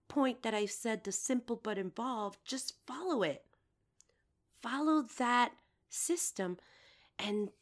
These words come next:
follow that rabbit hole and see where it leads you. But then that doesn't mean that now that you're in candomblé, you're gonna go to Lukumi and you're gonna do things that way and you're gonna dib and dab.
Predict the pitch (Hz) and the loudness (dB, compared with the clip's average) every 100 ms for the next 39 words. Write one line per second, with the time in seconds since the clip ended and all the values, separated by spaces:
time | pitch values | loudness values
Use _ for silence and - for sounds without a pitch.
0 | _ _ _ _ - 196 240 285 285 277 | _ _ _ _ -10 -6 -2 -2 -2 -6
1 | 226 262 277 208 180 170 165 165 - 233 | -4 -4 -4 -6 -6 -6 -6 -6 -4 -2
2 | 220 202 190 170 190 277 - - 170 - | -2 -2 -4 -6 -4 -6 -6 -8 -8 -10
3 | _ _ _ _ _ _ _ _ _ _ | _ _ _ _ _ _ _ _ _ _
4 | _ _ - 247 247 277 311 277 254 277 | _ _ -4 -4 2 2 4 2 0 -2
5 | 269 247 247 294 254 226 220 233 233 220 | -2 0 4 4 4 2 0 2 2 0
6 | 220 233 220 208 196 190 240 269 220 185 | 0 0 0 0 -2 2 2 2 2 0
7 | 196 208 202 202 190 185 170 160 208 226 | 0 0 0 0 0 0 -2 -2 0 0
8 | - _ _ _ _ _ 196 190 180 190 | -4 _ _ _ _ _ 0 2 2 2
9 | 185 156 185 175 180 170 151 170 156 - | 0 0 -2 -2 -2 -2 -2 -2 -2 -4
10 | 160 208 - - - - - - 185 180 | -6 -6 -8 -12 -20 -20 -8 0 2 2
11 | 180 170 180 160 151 151 160 202 170 | 0 -2 -2 -4 -6 -6 -10 -10 -12